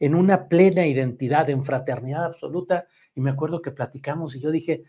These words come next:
"Pues es muy raro eso, porque se supone que están todavía en un plan crítico". Hoy Marcelo Ebrard finalmente develó el enigma. ¿Y qué cree usted? No se lo va a imaginar, no lo suponía. Se queda en Morena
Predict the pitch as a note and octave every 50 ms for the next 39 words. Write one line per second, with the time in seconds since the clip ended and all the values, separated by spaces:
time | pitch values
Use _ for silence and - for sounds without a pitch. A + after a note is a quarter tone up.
0 | _ _ _ _ - - - A2+ G#2 G#2+ G2+ F#2+ - - - - - D#2+ E2 F2
1 | F#2+ B2+ D3+ D3+ - F#3+ E3+ E3 F3 C3 C#3 B2+ A2 A2 C3 D3 C#3+ C#3 C3+ -
2 | - C#3+ C#3 C#3 C#3+ C#3+ C#3+ C#3 C#3+ C#3+ C#3+ C#3+ - _ _ _ _ C3 C3 C#3
3 | C#3+ C3+ C#3 C#3 C3 B2+ A#2+ - - F2 - _ - _ - - - _ _ _
4 | _ _ _ _ _ _ _ _ - G3+ A#3 A#3 A3+ G#3+ F#3 D#3+ C3+ - F3+ E3
5 | E3 C#3 C#3 D3+ D3 C3+ C#3+ D3 C#3 C#3+ C#3+ C#3+ C#3+ C#3+ C3+ C3+ D#3 C#3 A#2 B2+
6 | B2+ A#2 A2 B2 A#2+ A#2+ B2 C#3+ C3 - C3+ - - - _ _ - B2+ B2+ B2+
7 | C3 D3+ F3 F#3+ F#3 E3+ F#3 G3 G3+ G3+ G3+ - _ _ _ _ _ _ - D#3
8 | D#3 D#3 - D3+ C#3+ C#3+ C#3+ - - D#3 F3+ F#3 F3 D3+ D3 D#3+ G3 G3+ G3+ G#3+
9 | G3 F#3+ F#3 - B2+ B2 A3+ A3+ G#3+ A3+ A3+ G#3+ A3+ C4 C#4 C#4+ C#4 C4+ C4 C#4
10 | C#4+ D4 D4+ - - B3+ F#3+ - A#3+ A3+ B3 C#4 C#4 B3+ G#3 - - - _ _
11 | _ - - D#3 C#3 C#3+ C#3+ - G#3+ A3+ A#3 A3+ A#3 A3+ A3+ A3+ - - E3 D3
12 | C#3 C#3 C3+ C3+ C3 B2+ C3 B2 A#2 A2+ G2+ - -